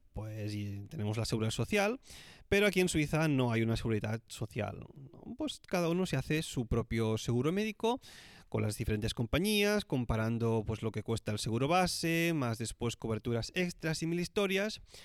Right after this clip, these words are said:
Y bueno, de esto no me voy a expl-, a explayar mucho, mm, al respecto del seguro médico, porque voy a dedicar un podcast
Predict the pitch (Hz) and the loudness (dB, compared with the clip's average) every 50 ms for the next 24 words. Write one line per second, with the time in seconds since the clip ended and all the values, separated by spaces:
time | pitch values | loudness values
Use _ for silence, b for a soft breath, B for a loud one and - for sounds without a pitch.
0 | B B B B B B 208 202 175 143 127 143 175 - B B B B B 170 | B B B B B B 2 4 4 4 4 2 0 -4 B B B B B 0
1 | 233 233 - 254 254 240 226 214 196 180 175 - - - - - 165 156 - - | 0 2 2 0 2 4 4 6 6 6 4 2 0 -2 -4 -2 -2 -2 0 0
2 | 165 151 147 135 135 139 147 151 - - 190 214 233 - - - - - _ - | 0 2 2 2 2 2 0 0 0 -2 -2 -2 -4 -6 -10 -20 -20 -20 _ -6
3 | 143 139 135 135 131 131 127 120 120 113 - - 143 135 - 143 131 120 123 120 | -4 -2 -2 0 0 0 0 -2 -2 -2 -2 -2 -2 -2 0 0 0 2 0 0
4 | 113 - 131 123 131 143 143 131 127 120 120 127 123 - 165 170 151 147 127 - | 0 0 0 0 2 2 2 2 2 2 2 0 0 0 -2 -2 -2 -2 -2 0
5 | 131 139 143 147 - - 135 135 127 131 - - 127 123 131 123 123 - _ - | 2 2 2 0 -2 -4 -2 -2 -2 -2 0 0 0 0 0 -2 -4 -4 _ -2
6 | 139 143 - - - 156 165 170 - | -2 -2 -2 -2 -2 -2 -2 -2 -4